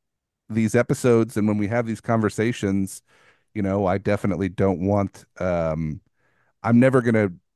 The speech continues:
sit down with somebody and just, like, read through, like, a list of questions and just, like, get a response and then move on to the next one.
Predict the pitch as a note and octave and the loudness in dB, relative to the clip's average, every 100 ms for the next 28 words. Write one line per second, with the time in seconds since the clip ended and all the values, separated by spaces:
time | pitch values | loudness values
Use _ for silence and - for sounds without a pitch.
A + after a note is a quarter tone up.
0 | _ _ - - B2+ B2 A#2 A2 - G#2+ | _ _ -12 -4 -2 2 2 2 0 -2
1 | G2 G2+ G2 F#2 F#2 - _ _ G#2 F#2+ | -2 -2 -2 -2 -6 -8 _ _ -8 -8
2 | - F2+ G2+ G2+ G#2 G2+ G2 F#2 G2 G2+ | -10 -6 -6 -6 -6 -6 -6 -6 -6 -8
3 | - - - G#2 - - E2+ E2+ - - | -10 -12 -6 -4 -6 -10 -8 -8 -12 -20
4 | _ _ G2 F2+ F#2 G2 F#2 - _ F#2+ | _ _ -6 -6 -6 -4 -6 -8 _ -2
5 | F2 F2 - G2 G2 F2+ - E2 E2+ D#2 | -2 -2 -4 -2 -2 -4 -8 -8 -6 -8
6 | - _ _ - G2+ F#2+ F2+ E2+ E2+ F2+ | -10 _ _ -4 -2 0 -2 -2 -6 -4
7 | G#2 - D#2 D#2 | -6 -8 -12 -12